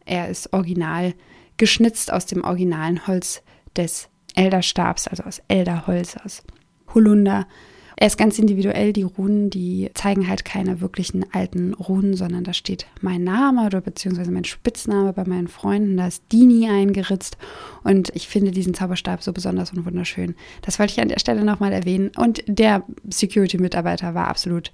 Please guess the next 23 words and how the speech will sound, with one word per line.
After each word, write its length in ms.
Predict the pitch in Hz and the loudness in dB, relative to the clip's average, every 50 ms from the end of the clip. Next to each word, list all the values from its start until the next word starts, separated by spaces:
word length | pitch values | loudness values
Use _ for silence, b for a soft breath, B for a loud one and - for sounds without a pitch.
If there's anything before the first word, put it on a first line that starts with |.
| B B B B B B | B B B B B B
fasziniert 560 | B - 208 208 - - - 190 196 196 190 196 | B 0 0 0 0 0 0 2 4 4 4 2
und 100 | 175 - | -2 -4
begeistert 480 | 175 - - 151 165 - - 160 - | -2 0 0 0 0 0 -4 -2 0
und 60 | 175 | 2
meinte 220 | 175 180 170 - 180 | 2 2 2 0 0
auch, 120 | 180 - | -2 0
"Oh 40 | 180 | 2
mein 140 | 180 175 170 | 0 2 4
Gott, 160 | 208 214 208 | 2 2 2
macht 180 | 208 190 - - | 2 0 0 -2
er 40 | |
das 140 | 170 185 - | -6 -6 -6
beruflich?" 580 | - - - - 220 214 - 208 202 180 - 208 | -6 -6 -2 0 -2 0 0 -2 -2 -2 -2 -2
Und 120 | 185 180 | -2 -2
ich 120 | 170 - - | -2 -2 -4
war 120 | 185 185 | -4 -2
so, 60 | 185 | -2
"Nein, 280 | 190 240 269 269 262 233 | -2 0 0 0 -2 -4
das 100 | - - | -6 -10
ist 80 | - - | -10 -10
einfach 240 | 202 175 175 185 - | -10 -8 -8 -8 -6
sein 240 | - 190 185 175 | -4 -4 -2 0
Hobby, 280 | 190 185 175 190 175 - | 0 0 0 -2 -4 -4